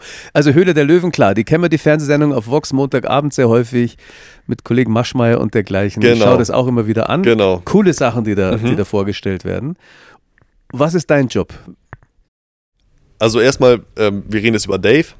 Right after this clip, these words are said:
Speaker 1: Ja.
Speaker 2: Dave macht Videos, ähm, da testet er sozusagen die Höhle der Löwen-Produkte. Und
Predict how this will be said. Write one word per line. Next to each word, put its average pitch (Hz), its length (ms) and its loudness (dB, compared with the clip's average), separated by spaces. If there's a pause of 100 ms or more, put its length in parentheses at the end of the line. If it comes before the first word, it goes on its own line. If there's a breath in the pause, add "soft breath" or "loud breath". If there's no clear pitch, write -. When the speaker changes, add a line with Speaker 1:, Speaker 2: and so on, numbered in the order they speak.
Speaker 1:
Ja. 107 100 -4
Speaker 2:
Dave 131 260 2
macht 123 200 -2
Videos, 131 580 -2
ähm, 104 560 -2
da 101 120 -2
testet 135 380 -2
er 117 100 2
sozusagen 113 300 -4
die 107 140 -4
Höhle 123 320 4
der 101 120 0
Löwen-Produkte. 104 720 -2 (640 loud breath)
Und 107 440 0